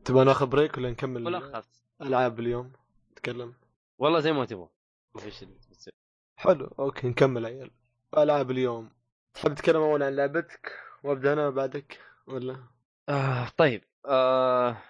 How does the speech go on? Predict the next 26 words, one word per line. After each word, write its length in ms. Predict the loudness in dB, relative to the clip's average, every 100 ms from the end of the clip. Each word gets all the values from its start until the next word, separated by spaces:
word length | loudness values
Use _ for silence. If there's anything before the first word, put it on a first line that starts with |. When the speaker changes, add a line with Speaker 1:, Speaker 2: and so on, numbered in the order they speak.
| -18
Speaker 2:
نتكلم 420 | -12 -4 -2 0
عن، 380 | 0 0 -2 -6
آه، 880 | -6 -6 -8 -8 -12 -14 -16 -18 -18
Shadow 440 | -2 0 0 -2 -6
of 40 |
War. 260 | -6 -6 -8 _ _ _ -8
Speaker 1:
حلو. 220 | -6 -6 -10 _ _ _ _
Lord 180 | 2 4
of 160 | 4 2
the 40 |
Speaker 2:
آه، 280 | 2 0 -4
Speaker 1:
Ring. 100 | -10
Shadow 420 | -12 -6 -4 -4
of 40 | -6
War. 20 |
Speaker 2:
نفس، 480 | -4 -2 -2 -4 -10
إيه، 240 | -12 -16 -20 -14
نفس، 420 | -12 -12 -14 -6
إيه، 460 | 0 0 0 -4 -6
نفس 280 | -10 -12 -12
عالم 300 | -10 -10 -14
Lord 400 | -18 -8 -4 -4
of 100 | -8
the 140 | -6
Ring. 380 | -4 -4 -6 -18 _ _ _ -4
Speaker 1:
هوبت. 600 | 2 2 2 -6 -12